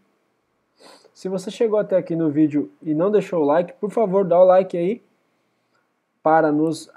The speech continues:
ajudar, certo? E outra coisa, só tô comprando as cartas, pois o jogo não tá dropando mais, não sei por quê. Senão eu farmaria todas elas.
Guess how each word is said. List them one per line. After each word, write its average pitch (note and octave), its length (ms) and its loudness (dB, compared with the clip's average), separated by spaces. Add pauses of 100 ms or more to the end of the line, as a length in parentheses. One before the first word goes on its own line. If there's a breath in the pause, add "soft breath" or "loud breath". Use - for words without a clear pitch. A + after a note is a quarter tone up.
ajudar, C3 1300 -4 (200)
certo? E3+ 580 -4 (2000)
E G#3 100 -4
outra A#3+ 360 4
coisa, G#3 340 4
só F3 120 -8
tô G#3 120 -6
comprando G#3+ 380 -2
as F3 120 -6
cartas, G#3 680 0 (460)
pois A3+ 600 0
o A3+ 100 -6
jogo G3 260 -2
não G3+ 140 -2
tá G3 140 -4
dropando F#3+ 440 -4
mais, D3+ 300 -2
não C3 80 -10
sei C3 180 -16
por C3+ 220 -10
quê. B2 240 -20 (1300)
Senão C3+ 280 -10
eu C#3+ 80 -4
farmaria D3+ 480 0
todas D3 400 -4
elas. A2+ 440 -6